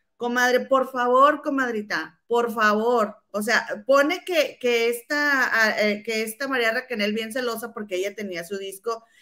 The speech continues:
y ella no, ella no estaba celosa, ella bien buena, ella reconocía. Eso es lo que yo no entiendo que Gloria Trevi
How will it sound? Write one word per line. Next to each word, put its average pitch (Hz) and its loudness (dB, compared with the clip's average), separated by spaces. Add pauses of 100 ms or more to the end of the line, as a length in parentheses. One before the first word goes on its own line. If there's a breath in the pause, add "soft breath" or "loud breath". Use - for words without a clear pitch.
(180 soft breath)
y 226 6
ella 254 8
no, 277 2
ella 247 6
no 269 0
estaba 277 -2
celosa, 247 0
ella 240 2
bien 247 0
buena, 208 0 (120)
ella 214 0
reconocía. 214 -4 (600 soft breath)
Eso 294 10
es 320 -2
lo 349 -2
que 302 -2
yo 277 4 (380)
no 247 0
entiendo 254 0
que 208 -2
Gloria 220 -2
Trevi 240 -4